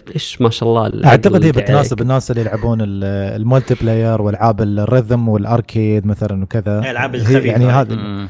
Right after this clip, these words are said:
Speaker 2: خفيفة،
Speaker 1: هذه،
Speaker 2: تلعب
Speaker 1: هذه
Speaker 2: مثلًا
Speaker 1: تكون
Speaker 2: سيشن نص
Speaker 4: هذا الشيء
Speaker 2: ساعة، ساعة
Speaker 4: ما
Speaker 2: وتحول.
Speaker 4: أقدر أشغل كل هذول جيميل. كيف لو شغل، لو حط كل الجهد هذا بلعبة واحدة، وش ممكن يصير؟
Speaker 1: آه، ب-، بالضبط. ه-، ه-، هذه فكرة ثانية، إنه ل-، ليش أنا مثلًا أنسف قدرة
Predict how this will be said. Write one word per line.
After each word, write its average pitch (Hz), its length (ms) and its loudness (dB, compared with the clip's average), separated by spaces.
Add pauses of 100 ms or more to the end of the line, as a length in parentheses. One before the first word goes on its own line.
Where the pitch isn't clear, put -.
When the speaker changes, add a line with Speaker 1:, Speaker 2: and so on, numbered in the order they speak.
(140)
Speaker 2:
خفيفة، - 280 4
Speaker 1:
هذه، 120 200 4
Speaker 2:
تلعب 151 220 2
Speaker 1:
هذه 113 100 2
Speaker 2:
مثلًا 123 240 -2
Speaker 1:
تكون 123 260 -2
Speaker 2:
سيشن 127 320 2
نص 127 40 2
Speaker 4:
هذا 123 80 4
الشيء 165 120 -2
Speaker 2:
ساعة، 110 360 0
ساعة 110 340 -2
Speaker 4:
ما 110 60 0
Speaker 2:
وتحول. 107 360 -2
Speaker 4:
أقدر 101 200 -6
أشغل 101 460 -12 (100)
كل 107 120 -10
هذول 101 300 -8
جيميل. 90 320 -14 (100)
كيف 117 200 -14 (120)
لو 110 240 -8
شغل، 110 600 -10
لو 98 180 -10
حط - 200 -12
كل 110 260 -14
الجهد 90 520 -16
هذا 95 220 -14
بلعبة 85 280 -16
واحدة، 90 200 -16
وش 87 200 -20
ممكن 90 240 -20
يصير؟ 87 340 -16
Speaker 1:
آه، 135 80 4
ب-، 135 300 -2
بالضبط. 135 420 0
ه-، 147 60 -2
ه-، 135 420 0
هذه 117 140 -6
فكرة 113 280 -8
ثانية، 104 460 -6
إنه 107 520 -2 (140)
ل-، 123 80 -6 (180)
ليش 131 320 -2
أنا 110 300 0
مثلًا 107 480 -4 (220)
أنسف - 580 -4
قدرة 107 280 -4